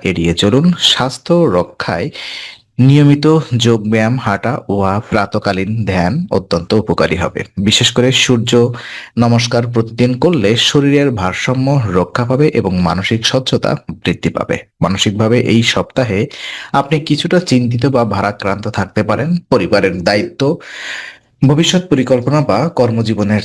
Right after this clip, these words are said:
চাপ এই ক্ষেত্রে ভূমিকা রাখবে। তবে এই অবস্থাকে আপনি সহজেই কাটিয়ে উঠতে পারবেন যদি নিজের প্রতি বিশ্বাস রাখেন এবং ধৈর্য বজায় রাখেন। আধ্যাত্মিক চর্চা যেমন ওম শান্তি ওম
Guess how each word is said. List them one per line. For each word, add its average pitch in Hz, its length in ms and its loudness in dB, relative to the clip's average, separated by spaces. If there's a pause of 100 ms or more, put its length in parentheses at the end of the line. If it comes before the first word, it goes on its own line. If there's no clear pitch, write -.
চাপ 143 480 -2
এই 165 100 4
ক্ষেত্রে 143 400 -4
ভূমিকা 113 440 0 (340)
রাখবে। 82 360 -4 (120)
তবে 135 200 2
এই 143 300 4 (160)
অবস্থাকে 143 800 0 (180)
আপনি 117 420 2
সহজেই 117 580 0
কাটিয়ে 95 360 -2
উঠতে 90 260 -2
পারবেন 127 440 2
যদি 104 280 0
নিজের 117 500 2
প্রতি 117 300 -2
বিশ্বাস 139 640 0
রাখেন 87 580 -2
এবং 131 340 2 (460)
ধৈর্য 120 400 4
বজায় 90 400 2
রাখেন। 67 360 -4 (120)
আধ্যাত্মিক 120 720 -2 (160)
চর্চা - 520 0
যেমন 107 440 0
ওম 120 260 4
শান্তি 113 560 -2
ওম 98 200 0